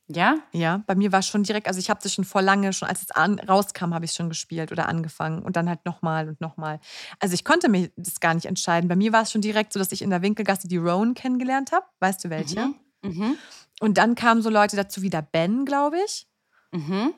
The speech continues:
Speaker 2: Und die Peggy.
Speaker 1: Aber dann waren wir noch später im Zug. Oder nicht? Spielen wir einen Unterschied?
Speaker 2: Aber dann ist es, glaub ich, vielleicht bist du viel weiter schon als ich. Ich hab
Speaker 1: Nein, ich
Speaker 2: nur
Speaker 1: bin
Speaker 2: bis
Speaker 1: doch
Speaker 2: zum
Speaker 1: gar nicht
Speaker 2: dritten, dritten Jahr oder so.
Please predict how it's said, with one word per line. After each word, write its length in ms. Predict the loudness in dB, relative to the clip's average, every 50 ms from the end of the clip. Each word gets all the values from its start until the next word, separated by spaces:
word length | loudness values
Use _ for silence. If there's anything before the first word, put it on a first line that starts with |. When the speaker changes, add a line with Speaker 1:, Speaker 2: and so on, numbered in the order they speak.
| _
Speaker 2:
Und 140 | -2 0 0
die 60 | 0 -2
Peggy. 280 | -2 0 0 4 4
Speaker 1:
Aber 120 | 4 4 4
dann 100 | 4 6
waren 140 | 6 6 6
wir 60 | 4
noch 80 | 2 0
später 300 | -2 -6 -4 -4 -2 -2
im 140 | -2 -2 -4
Zug. 520 | -4 -4 -2 0 0 0 0 -4 -6 -8 -18 _ _ _ _ _ _ _ _ _ _ _ _ _ _ _ _ _ _ _ _ _ _ _ _ _ _ _ -14
Oder 160 | -12 -10 -10
nicht? 300 | -10 -10 -10 -12 -14 _ _ _ _ _
Spielen 260 | -20 -14 _ -8 -6 -6
wir 60 | -6
einen 100 | -8 -8
Unterschied? 220 | -10 -12 -4 -2 2
Speaker 2:
Aber 120 | 4 4
dann 120 | 4 4
ist 60 | 4 0
es, 120 | -2 2
glaub 160 | 2 2 2
ich, 80 | 2 -2
vielleicht 160 | -4 -4 -4
bist 180 | -4 -8 -6 -8
du 40 | -10
viel 260 | -4 -2 -2 0 2
weiter 380 | 4 4 4 2 2 0 -2 0
schon 340 | 0 0 0 0 0 0
als 260 | 0 -2 -4 -4 -6 -8
ich. 280 | -8 -8 -8 -10 -10 -8
Ich 220 | -6 -4 -2 0
hab 80 | 0 0
Speaker 1:
Nein, 80 | 2 2
ich 60 | 4
Speaker 2:
nur 140 | 4 4 4
Speaker 1:
bin 20 |
Speaker 2:
bis 120 | 2 0
Speaker 1:
doch 60 | 0 0
Speaker 2:
zum 0 |
Speaker 1:
gar 80 | -2
nicht 120 | -2 -2 -4
Speaker 2:
dritten, 260 | -10 -10 -10 -16 -16 _ _ _ _ _ _ _ _ _ _ _
dritten 280 | -12 -12 -12 -8 _ -6
Jahr 220 | -6 -4 -4 -4 -6
oder 160 | -6 -8 -10
so. 200 | -10 -10 -12 -12